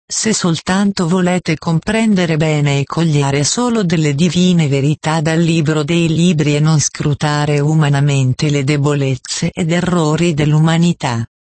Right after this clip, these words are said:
Soltanto del pensare puro, limpido e rivolto a Dio garantisce la veridicità della parola,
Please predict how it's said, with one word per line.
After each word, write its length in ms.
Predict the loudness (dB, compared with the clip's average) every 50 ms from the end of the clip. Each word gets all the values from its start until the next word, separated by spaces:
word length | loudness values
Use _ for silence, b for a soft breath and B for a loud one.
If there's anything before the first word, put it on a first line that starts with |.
| _ _ _ _ _ _ _ _ _ _ _
Soltanto 800 | -8 -4 -2 -2 -2 -2 -2 -2 0 2 2 0 0 -2 -2
del 240 | -2 0 0 0 0
pensare 640 | 0 0 0 0 0 0 0 0 0 0 0 0 -2
puro, 440 | -2 -2 -2 0 0 0 -2 -2 -4 _ _ _ _ _ _ 0
limpido 600 | 2 2 2 2 2 0 0 0 0 0 0 0
e 120 | 0 0
rivolto 640 | 0 0 0 0 2 2 0 -2 -2 -4 -4 -2 -2
a 100 | -2 0
Dio 300 | 0 0 0 2 2 0
garantisce 840 | 0 0 0 0 0 0 -2 -2 -2 0 0 0 0 -2 -2 -2 -2
la 140 | -2 0 0
veridicità 800 | 0 0 0 2 2 2 2 0 0 0 -2 -4 -4 -2 -2 -2 0
della 300 | 0 0 0 0 0 -2
parola, 600 | -2 -2 -2 0 0 0 0 0 0 0 -2